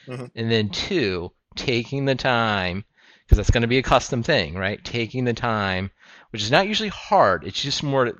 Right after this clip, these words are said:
Speaker 2: thinking, right? Like, what do we want? How much of it do we want? And then instrumenting your code to actually collect that. 'Cause the organizations that do that,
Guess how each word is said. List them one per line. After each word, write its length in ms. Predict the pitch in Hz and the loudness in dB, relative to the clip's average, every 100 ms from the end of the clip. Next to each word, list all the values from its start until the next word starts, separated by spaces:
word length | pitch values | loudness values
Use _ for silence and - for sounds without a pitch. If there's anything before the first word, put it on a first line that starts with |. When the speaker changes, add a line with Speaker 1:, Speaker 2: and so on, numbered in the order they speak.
| 104 | -10
Speaker 2:
thinking, 520 | - 160 135 104 82 | -2 0 0 -4 -6
right? 300 | 95 101 107 | -4 -2 -2
Like, 160 | 101 98 | -2 -4
what 180 | 101 107 | -4 -4
do 60 | 120 | -4
we 140 | 151 | -4
want? 540 | 135 131 123 123 101 - | -2 0 2 0 -2 -8
How 140 | - 110 | -6 -2
much 220 | 110 - | 0 0
of 80 | 127 | -2
it 80 | |
do 80 | 120 | -4
we 120 | 120 | -4
want? 420 | 117 110 104 101 - - - _ | -2 -2 -2 -2 -6 -14 -20 _
And 80 | 113 | -4
then 140 | 117 | -2
instrumenting 640 | 113 113 - 113 107 104 98 | 2 2 2 0 -2 -2 -4
your 100 | 90 | -6
code 400 | - 101 95 95 | -6 -6 -6 -8
to 80 | |
actually 320 | 90 85 - 87 | -8 -8 -10 -8
collect 380 | - 101 82 | -4 -4 -4
that. 260 | 92 85 - | -6 -6 -8
'Cause 160 | - 107 | -8 -4
the 180 | 113 113 - 131 | -6 -6 -16 -4
organizations 580 | 170 226 233 202 180 160 | 2 4 6 4 4 4
that 140 | 135 101 | 2 2
do 180 | 123 110 | 0 4
that, 420 | 107 117 135 | 6 6 4